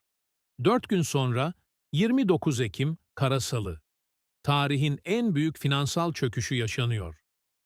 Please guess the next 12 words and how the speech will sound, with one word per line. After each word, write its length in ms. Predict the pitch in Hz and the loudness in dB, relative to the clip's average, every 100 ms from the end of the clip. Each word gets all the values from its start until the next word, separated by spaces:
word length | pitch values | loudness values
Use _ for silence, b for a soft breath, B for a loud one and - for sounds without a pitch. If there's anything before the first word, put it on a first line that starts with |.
| _ 131 | _ -2
Milyonlarca 640 | 147 165 175 220 220 185 | 2 2 2 0 0 0
insanın 520 | 165 151 151 143 170 - _ _ | 0 0 0 0 -2 -4 _ _
hayatı 480 | 127 135 131 - 139 | -2 -2 0 0 0
bir 120 | 170 | 0
gecede 380 | 147 131 123 123 | 0 0 0 0
altüst 440 | 127 123 151 135 131 | 0 -2 -2 -2 -2
oluyor. 400 | 113 101 82 - _ _ _ _ _ _ | -2 -4 -8 -14 _ _ _ _ _ _
Bazı 340 | 156 202 175 170 | 0 2 2 2
insanlar 560 | 143 131 139 127 127 | 0 0 0 0 -2
işlerini, 640 | 120 117 - 120 123 127 - _ _ - | -2 -4 -2 0 0 -2 -6 _ _ 0
bazıları 520 | 143 160 139 135 131 | 2 2 0 0 0
evlerini, 580 | 127 117 120 113 107 | -2 -2 0 -2 -4